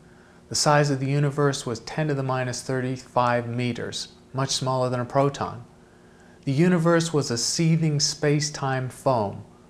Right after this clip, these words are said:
where there was no distinction between particles and energy, or even between particles and the space they occupy.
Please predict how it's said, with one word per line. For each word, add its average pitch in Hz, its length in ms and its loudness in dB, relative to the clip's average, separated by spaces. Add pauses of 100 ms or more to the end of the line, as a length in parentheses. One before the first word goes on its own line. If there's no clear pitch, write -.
(160)
where 135 120 -4
there 135 100 4
was 131 100 2
no 151 300 4
distinction 160 560 2
between 117 320 -6
particles 127 500 0
and 123 80 -4
energy, 127 520 -4 (380)
or 151 160 8
even 156 220 6
between 147 320 0
particles 147 560 4
and 139 100 -2
the 135 60 -2
space 160 460 2
they 110 160 0
occupy. 101 640 -4